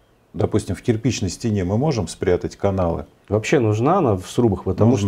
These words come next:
Speaker 1: Нужна.
Speaker 2: кто-то, как бы,
Speaker 1: Нужна.
Speaker 2: говорит: «Сруб дышит, дерево, зачем мне вентиляция там между первым и вторым этажом, к примеру, э, ещё где-то там». То есть, может быть, она, она подразумевается в каких-то
Speaker 1: Мгм.
Speaker 2: комнатах отдельных, санузлах, там ещё где-то, где она требуется,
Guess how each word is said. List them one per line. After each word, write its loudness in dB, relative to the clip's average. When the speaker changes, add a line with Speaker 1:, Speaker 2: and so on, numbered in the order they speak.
Speaker 1:
Нужна. 0
Speaker 2:
кто-то, 4
как 4
бы, 0
Speaker 1:
Нужна. 4
Speaker 2:
говорит: 4
«Сруб 2
дышит, 2
дерево, 4
зачем 2
мне 4
вентиляция 0
там -4
между 0
первым 2
и -4
вторым 0
этажом, -2
к -14
примеру, -2
э, -4
ещё -2
где-то -2
там». -6
То -8
есть, -4
может 2
быть, 2
она, 2
она 2
подразумевается 2
в -10
каких-то 0
Speaker 1:
Мгм. 0
Speaker 2:
комнатах 2
отдельных, 2
санузлах, 2
там -2
ещё -4
где-то, -4
где 0
она 0
требуется, -2